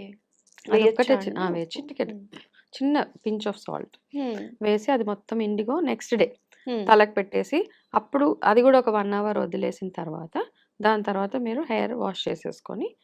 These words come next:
Speaker 1: షాంపూ పెట్టుకుంటే మీకు హెయిర్ కలర్ ఇంప్రూవ్ అవుతదనమాట బాగా. ఇదే సింపుల్ ప్రొసీజర్.
Speaker 2: హ్మ్.
Speaker 1: అయితే హెన్నా పెట్టుకున్నప్పుడు definitely-గా గ్రే-, ఆహ్, డ్రైనెస్ బాగా ఉండిపోతది కాబట్టి,
Speaker 2: హ్మ్.
Speaker 1: ఈ హెన్నా పెట్టుకున్న వారంలో మీరేం చేస్తారంటే, ఒక చిన్న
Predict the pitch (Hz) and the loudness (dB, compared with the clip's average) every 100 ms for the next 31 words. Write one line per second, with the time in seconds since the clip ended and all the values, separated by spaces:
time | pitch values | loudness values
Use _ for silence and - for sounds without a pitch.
0 | _ _ - 220 202 196 180 - - 185 | _ _ 2 4 4 0 -4 -4 -10 -8
1 | 349 453 285 - 359 - 247 226 226 208 | -4 0 -2 -2 -6 -4 0 0 2 -2
2 | 202 359 381 214 175 160 - - 165 165 | 0 0 0 -2 -4 -6 -8 -12 -12 -12
3 | 165 165 175 170 175 - _ _ - 247 | -12 -10 -8 -8 -10 -14 _ _ -2 2
4 | 311 269 220 233 220 180 - 165 - - | 2 2 2 2 2 -4 -4 -6 -6 -10
5 | _ 233 190 185 202 208 202 240 453 - | _ -6 -4 -6 -4 -2 4 4 4 0
6 | _ _ _ 226 240 277 269 240 - 220 | _ _ _ 0 4 4 2 -2 -4 -4
7 | 214 254 208 190 - 226 226 240 202 196 | -2 -4 -2 -4 -4 -8 -4 -4 -2 0
8 | 185 - 180 170 180 196 220 214 226 220 | -2 -2 -4 -4 0 2 4 2 -2 -4
9 | 180 185 185 202 190 175 175 175 175 - | -4 -2 0 0 0 -2 -4 -4 -4 -4
10 | 165 165 156 165 294 440 - - 247 208 | -6 -6 -8 -4 0 0 -2 -8 -8 -8
11 | 208 240 240 220 220 233 254 233 - 220 | -4 2 2 4 4 4 4 2 -2 -2
12 | 214 190 185 208 208 196 190 196 202 202 | 0 0 2 4 2 2 0 0 0 2
13 | 196 196 - 180 185 196 247 214 220 226 | 0 -2 -4 -8 -8 -6 -4 -4 -4 -2